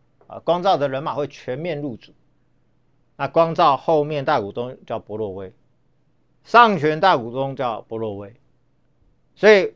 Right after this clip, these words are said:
光环的大股东其实也就是波若威，整个泛波若威集团它已经成型。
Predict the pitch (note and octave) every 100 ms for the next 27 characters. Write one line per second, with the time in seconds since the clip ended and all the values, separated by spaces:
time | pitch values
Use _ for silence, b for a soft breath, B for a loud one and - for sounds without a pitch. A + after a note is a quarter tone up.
0 | _ - B3 C4+ C4+ E3+ D3 D3+ D#3+ E3+
1 | F3+ B2 C#3+ D3+ - A2 A#2 - C#3+ G#2
2 | D3 C3 A#2+ B2+ B2 - A2 A#2+ - C#4+
3 | A#3+ E3+ C#3+ E3+ E3 D#3+ D3 A#2+ A2+ G#2+
4 | B2 G#2+ A2+ - - -